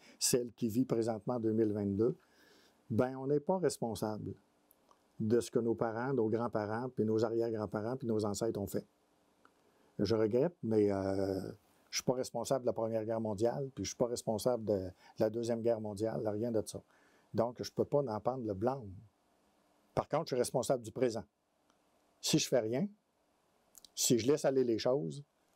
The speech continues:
là, j'en suis responsable. Alors, si on veut bien comprendre l'histoire, il faut se mettre dans la peau des gens de l'époque, puis comprendre pourquoi ils ont agi comme ça.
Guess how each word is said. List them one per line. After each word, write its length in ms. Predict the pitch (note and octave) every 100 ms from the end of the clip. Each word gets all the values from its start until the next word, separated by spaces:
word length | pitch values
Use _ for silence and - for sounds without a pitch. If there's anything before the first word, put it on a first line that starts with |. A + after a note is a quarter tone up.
| -
là, 260 | C3 E3+
j'en 140 | A2+ A2+
suis 160 | -
responsable. 520 | G#2 F#2+ G#2 F#2+ - - - _ _ _ -
Alors, 200 | G#2+ G#2
si 100 | -
on 60 |
veut 140 | B2+ B2+
bien 280 | G#2+ E3 G#3
comprendre 340 | D#3+ C#3 C3+
l'histoire, 560 | A2+ - A#2+ C3+ D#3+ D3 _ _ -
il 100 | A2+
faut 140 | B2+
se 100 | A#2+
mettre 260 | A#2 B2 C3 _
dans 220 | A2+ G#2
la 180 | G2+ G2 - _
peau 180 | G3 A3
des 120 | E3
gens 160 | D3 D#3
de 80 |
l'époque, 460 | C#3 A2+ A#2+ C3+ D3+ _ _ _ - - _
puis 140 | A2
comprendre 520 | - C3+ B2+ C#3 E3+ -
pourquoi 440 | D3+ - - F#3 G#3+ -
ils 100 | A#2
ont 100 | A2+
agi 320 | A2 G#2 C#3
comme 220 | C#3+ A2
ça. 180 | F#2+ G#2+